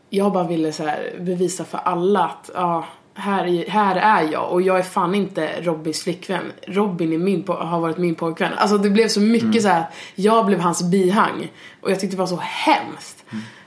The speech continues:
Speaker 1: Jag är ju värsta divan på det sättet.
Speaker 2: Mm.
Speaker 1: <laughs> Det är så här.
Speaker 2: Fast det där är ju inte divalater. Det där är ju, det där är ju en, liksom, en upprättelse för att man själv vill,
Speaker 1: Ja.
Speaker 2: liksom, "Här är jag, det här gör jag. Jag är inte det där som ni tror, jag är det här."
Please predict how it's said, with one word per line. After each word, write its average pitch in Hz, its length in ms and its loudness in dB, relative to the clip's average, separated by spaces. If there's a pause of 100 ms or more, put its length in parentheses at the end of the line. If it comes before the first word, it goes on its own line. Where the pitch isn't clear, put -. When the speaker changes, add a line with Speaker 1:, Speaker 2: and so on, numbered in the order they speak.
(340)
Speaker 1:
Jag 214 180 4
är 208 40 6
ju 196 380 -2
värsta 190 360 -2
divan 185 360 2
på 156 80 -8
det 147 120 -4
sättet. - 380 -12
Speaker 2:
Mm. 220 120 0 (100)
Speaker 1:
<laughs> - 600 -4
Det 240 60 -2
är 247 60 -2
så 233 80 2
här. 175 240 0 (840)
Speaker 2:
Fast 110 140 -4
det 113 80 -2
där 120 180 0
är 120 80 0
ju 113 100 0
inte 104 260 -2 (260)
divalater. 110 760 -4
Det 107 80 -2
där 117 200 2
är 131 60 2
ju, 107 420 0 (800)
det 107 100 -8
där 113 200 2
är 127 40 0
ju 117 120 0
en, 113 100 0
liksom, 107 180 -4
en 104 60 -2
upprättelse 110 680 -4
för - 180 -8
att 101 80 -10
man 104 100 -2
själv 107 360 -4
vill, 107 260 -2 (400)
Speaker 1:
Ja. 233 460 4
Speaker 2:
liksom, 107 260 -2
"Här 107 180 -2
är 107 120 -2
jag, 113 220 -2
det - 60 -2
här 156 280 -4
gör - 120 -4
jag. 131 240 -6 (440)
Jag 135 220 2
är 117 40 -2
inte 110 180 -4
det 95 60 -6
där 98 80 -2
som 107 140 -4
ni 107 80 -2
tror, - 360 -6
jag 110 180 -2
är - 40 -6
det - 60 -6
här." - 380 -10